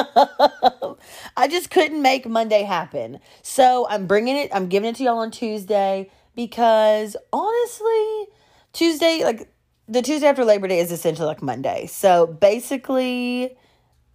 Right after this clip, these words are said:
you know, basically nothing changed. <laughs> Um, so, so here, here we go. We're just gonna jump right into the story.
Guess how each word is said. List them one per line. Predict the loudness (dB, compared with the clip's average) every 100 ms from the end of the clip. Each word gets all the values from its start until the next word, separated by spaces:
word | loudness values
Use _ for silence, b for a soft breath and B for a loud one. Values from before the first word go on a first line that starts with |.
| _
you | -6
know, | -4 -2 -2 -4 -8 _ -2
basically | 2 2 0 0
nothing | 0 -2 -6
changed. | -8 -8 -8 -12 -12 2
<laughs> | 2 4 0 0 0
Um, | -2 -2 -12
so, | -10 -16 -14 -10 -2 -2 -2 -8 -8 -18 _ _ B B B B
so | 2 4
here, | 4 4 2 2
here | 2 4
we | 2
go. | 4 2 0 -6
We're | -2 0
just | 0 0
gonna | -2
jump | 0 0 0
right | -4
into | -4
the | -10
story. | -10 -6 -4 -4